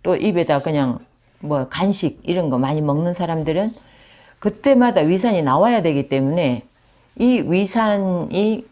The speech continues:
과다하다고 생각을 하는 거예요. 사실은 위산이 쓸데없이 나오는 거예요. 쓸데없이. 그래서 절대로 우리 암환우님들은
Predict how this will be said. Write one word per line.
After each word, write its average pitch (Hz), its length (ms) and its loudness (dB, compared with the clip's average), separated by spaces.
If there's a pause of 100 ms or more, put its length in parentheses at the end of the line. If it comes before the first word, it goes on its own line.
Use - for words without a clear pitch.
(140)
과다하다고 180 760 0
생각을 151 440 -4
하는 170 260 -4
거예요. 139 220 0
사실은 190 540 -4 (800)
위산이 208 600 2
쓸데없이 269 640 0
나오는 117 260 -2
거예요. 143 140 -12
쓸데없이. 226 560 -2
그래서 214 420 -2
절대로 240 580 2
우리 170 400 0
암환우님들은 156 1160 -2